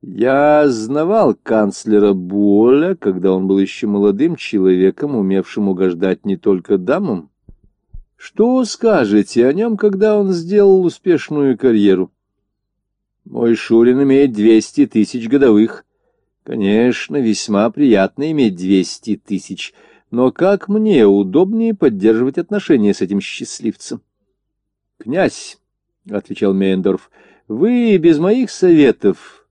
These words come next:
догадаетесь, как следует поддерживать отношения с человеком, который имеет двести тысяч годового дохода». Горчаков внятно прищелкнул пальцами.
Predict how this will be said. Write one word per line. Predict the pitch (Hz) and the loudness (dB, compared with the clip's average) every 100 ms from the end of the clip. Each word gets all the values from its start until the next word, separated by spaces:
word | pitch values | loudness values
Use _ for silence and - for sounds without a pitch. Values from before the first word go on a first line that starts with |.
| _ | _
догадаетесь, | 101 110 104 101 104 101 95 104 98 - | -6 -2 0 0 2 2 2 -2 -6 -4
как | 190 220 | -6 -6
следует | - - 208 190 208 190 | -8 -2 0 2 2 0
поддерживать | - 190 143 151 165 143 151 156 | 0 -2 0 0 2 2 0 0
отношения | - 151 - 151 139 135 117 | -4 -4 -2 -2 2 2 2
с | |
человеком, | - - 139 127 120 120 - 107 - - _ | 0 -8 -2 2 4 4 2 -2 -4 -20 _
который | - 117 123 113 110 | -2 0 2 4 4
имеет | 113 110 101 | 4 2 0
двести | 90 101 113 104 - - 107 92 | -2 2 4 2 0 -6 -2 -2
тысяч | - 117 120 156 139 123 | -2 -2 -2 -4 -6 -6
годового | 113 101 104 101 98 101 | -2 2 4 4 4 2
дохода». | 98 95 113 107 98 _ _ _ _ _ _ _ _ _ _ _ _ _ _ _ _ _ _ - | 0 -4 -6 -8 -8 _ _ _ _ _ _ _ _ _ _ _ _ _ _ _ _ _ _ -14
Горчаков | 98 101 - 110 113 104 - | -6 -6 -6 -2 2 2 0
внятно | 98 98 110 113 107 - 107 | -8 -4 0 0 0 -2 -6
прищелкнул | - 104 - - 104 90 104 101 - | -2 -4 -4 -2 0 0 -4 -4 -2
пальцами. | 101 101 - 127 110 | -2 -2 -4 -12 -14